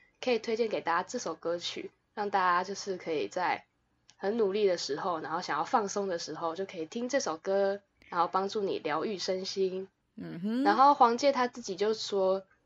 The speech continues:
Speaker 1: 他创作这首歌其实就是一首他自问自答，然后自我安慰的一首歌曲。因为他在歌曲中其实描述了很多他在追逐梦想，就是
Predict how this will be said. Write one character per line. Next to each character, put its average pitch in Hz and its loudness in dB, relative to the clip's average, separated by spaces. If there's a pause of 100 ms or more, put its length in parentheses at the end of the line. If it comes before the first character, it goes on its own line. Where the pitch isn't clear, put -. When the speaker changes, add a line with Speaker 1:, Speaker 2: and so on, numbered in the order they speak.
Speaker 1:
他 220 6
创 220 2
作 214 2
这 220 -2
首 - -4
歌 170 -2
其 170 -10
实 175 -8
就 202 -2
是 202 -2
一 196 2
首 - -6 (380)
他 220 2
自 226 -4
问 214 4
自 202 -4
答， - -2
然 170 -6
后 196 2
自 214 -4
我 170 4
安 170 -2
慰 185 0
的 160 -4 (560)
一 220 -4
首 - -6
歌 170 0
曲。 - -6 (100)
因 233 4
为 247 10
他 247 2
在 247 2
歌 226 0
曲 208 -2
中 190 -2
其 196 -2
实 185 -6 (260)
描 185 2
述 240 2
了 196 4
很 156 -8
多 175 0 (320)
他 214 -4
在 226 0
追 220 4
逐 190 0
梦 196 2
想， 165 -4 (220)
就 208 -8
是 196 4